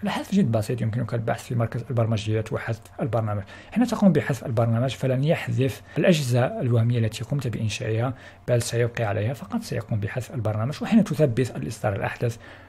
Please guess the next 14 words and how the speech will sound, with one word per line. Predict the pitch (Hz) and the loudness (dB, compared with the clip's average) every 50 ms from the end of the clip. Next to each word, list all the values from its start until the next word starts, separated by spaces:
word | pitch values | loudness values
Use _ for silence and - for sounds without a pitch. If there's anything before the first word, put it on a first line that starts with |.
| - | -12
ستظهر | - - 151 - 165 139 120 110 117 113 | -6 -6 -4 -2 0 0 0 2 2 2
لك | 113 113 - | 2 0 -2
الأجهزة | - - - - 110 110 104 110 | -4 -6 -4 -2 -2 -2 0 0
الوهمية | 117 110 113 95 95 104 107 110 | 0 0 0 -2 -2 -2 -2 0
التي | 107 101 98 - - - 110 107 - - - - - - - | 0 -2 -2 -4 -4 -4 -4 -4 -6 -12 -20 -20 -20 -12 -2
كنت | - 156 143 117 131 | 0 0 2 2 0
قد | - - 117 - | -2 -2 -4 -2
أنشأتها | 135 117 113 - - - 113 - 107 98 101 110 117 - - - - | -2 -2 -2 -2 -4 -8 -8 -6 -4 -2 -2 -4 -4 -6 -10 -8 -4
من | 135 117 117 117 117 | 0 2 2 2 2
قبل. | 117 - - - - - - - | 0 -2 -6 -16 -16 -16 -8 -4
هذه | 139 160 214 247 | 0 4 6 6
الخطوة | 233 - - 240 233 202 | 6 6 4 2 4 4
الأولى، | 170 - - - 196 196 214 | 4 4 4 4 4 6 6
قلنا | 214 214 - 175 190 214 247 262 | 4 2 4 6 8 8 8 8